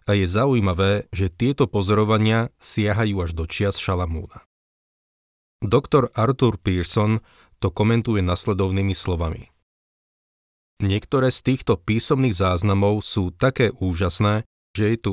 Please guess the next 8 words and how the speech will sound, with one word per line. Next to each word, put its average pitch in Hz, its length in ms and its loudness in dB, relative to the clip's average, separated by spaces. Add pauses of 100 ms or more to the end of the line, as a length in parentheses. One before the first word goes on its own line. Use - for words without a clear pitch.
isté 120 400 0
nebezpečenstvo 95 880 -2
chápať 117 480 0
biblický 107 480 -2
text - 480 -4 (320)
ako 98 240 -4
spoľahlivú 110 720 0
správu 95 640 0